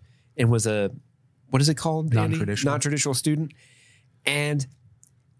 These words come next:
Speaker 1: part of me is like, "Man, what would my life have been like had I stuck through school, got my degree,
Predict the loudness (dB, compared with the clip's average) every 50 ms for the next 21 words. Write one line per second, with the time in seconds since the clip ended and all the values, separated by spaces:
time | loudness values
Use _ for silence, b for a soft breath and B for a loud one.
0 | _ -2 0 0 2 2 2 2 0 0 -2 -2 -4 -4 -4 -4 -2 -2 -2 0
1 | 0 0 0 0 0 0 0 -2 0 0 -2 -2 -2 -2 -2 -2 -2 0 0 0
2 | 0 0 0 -2 -2 -2 -2 -2 -2 0 0 -2 -2 0 -2 -4 -4 -4 -4 -2
3 | 0 0 0 0 0 0 0 0 -2 -4 B B B B B B _ -2 0 0
4 | 0 0 -2 -2 0 0 -2 -2 -4 -4 -4 -4 -4 -4 -6 -10